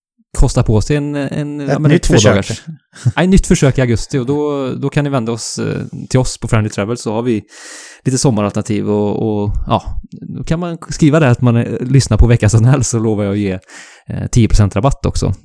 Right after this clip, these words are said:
Speaker 1: eh, i, i reseutbudet där, så att, eh, det får ni jättegärna göra. Det vore superkul.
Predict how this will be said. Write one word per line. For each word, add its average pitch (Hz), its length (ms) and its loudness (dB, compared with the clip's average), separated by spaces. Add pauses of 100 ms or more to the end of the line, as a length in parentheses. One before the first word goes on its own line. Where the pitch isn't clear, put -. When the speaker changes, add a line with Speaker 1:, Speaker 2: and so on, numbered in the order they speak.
(140)
Speaker 1:
eh, - 260 -6
i, - 440 -6
i - 20 -4
reseutbudet 98 1400 -2
där, - 120 -2
så - 120 -4
att, - 240 -8
eh, 98 60 -2
det 104 120 -2
får - 100 0
ni 165 60 2
jättegärna - 260 -2
göra. 101 220 0
Det 120 60 -2
vore 123 120 2
superkul. - 340 2